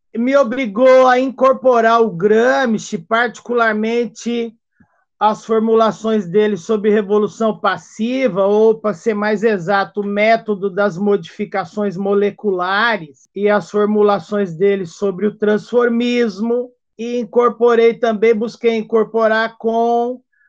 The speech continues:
determinadas formulações e conceitos do Poulantzas, do Nico Poulantzas, pela mão, vamos dizer assim, do professor Décio Sais,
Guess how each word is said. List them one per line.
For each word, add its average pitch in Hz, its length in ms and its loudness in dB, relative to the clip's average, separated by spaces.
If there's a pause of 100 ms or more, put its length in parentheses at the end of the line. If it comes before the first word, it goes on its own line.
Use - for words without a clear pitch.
(240)
determinadas 208 1600 0
formulações 208 1120 0
e 202 80 -6
conceitos 202 1080 -4
do 202 200 -2
Poulantzas, 269 680 0
do 214 140 -2
Nico 220 500 -4
Poulantzas, 220 1000 -2 (320)
pela 233 320 4
mão, 240 440 4
vamos 220 240 -2
dizer 185 120 0
assim, 208 320 -2
do 202 100 -10
professor 208 600 -2
Décio 185 420 -4
Sais, 208 840 -2